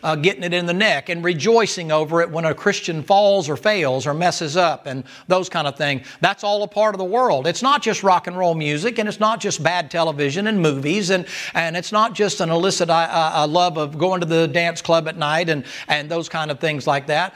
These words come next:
That's all Hollywood stuff. The world is the carnal desires of this world, the carnal ideas.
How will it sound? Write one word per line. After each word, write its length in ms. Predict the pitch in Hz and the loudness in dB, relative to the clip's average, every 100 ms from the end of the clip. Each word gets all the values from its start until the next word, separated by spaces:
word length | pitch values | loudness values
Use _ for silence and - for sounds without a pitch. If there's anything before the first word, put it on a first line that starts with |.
| - | -4
That's 220 | - - | 0 0
all 180 | 233 226 | 2 2
Hollywood 540 | 196 247 269 175 143 123 | 4 2 2 -2 -4 -8
stuff. 540 | - 131 120 - - _ _ _ _ _ _ - - | -6 -4 -6 -10 -20 _ _ _ _ _ _ -12 0
The 120 | 156 | 2
world 500 | 151 226 254 208 180 | 4 4 4 2 -2
is 160 | 180 | -6
the 160 | 143 156 | -4 -4
carnal 420 | 147 214 220 208 | 0 2 4 2
desires 680 | 185 175 190 196 180 151 131 | -2 -2 2 2 2 0 -4
of 100 | 143 | -4
this 220 | 165 - | -2 -2
world, 480 | 180 185 139 123 127 | 0 0 0 -2 -4
the 100 | 135 | -4
carnal 420 | 135 180 190 180 | 0 2 4 4
ideas. 840 | 170 160 147 170 143 117 - - | 2 2 0 2 0 -2 -10 -12